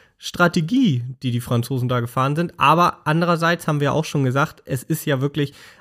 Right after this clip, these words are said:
also gerade zu der Zeit, und das ist bei mir einfach bis heute so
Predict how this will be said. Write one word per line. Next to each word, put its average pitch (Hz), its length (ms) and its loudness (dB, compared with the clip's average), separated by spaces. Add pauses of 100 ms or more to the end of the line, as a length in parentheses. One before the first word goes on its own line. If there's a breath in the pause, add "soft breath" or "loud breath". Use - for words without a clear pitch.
(100)
also 127 220 -2
gerade 151 380 0
zu 131 140 -8
der 139 240 0
Zeit, 151 240 -4
und 127 140 -4
das 123 80 -4
ist - 80 -14
bei 120 160 -2
mir 131 180 0
einfach 131 200 -6
bis - 260 -8
heute 127 200 -2
so 117 140 -8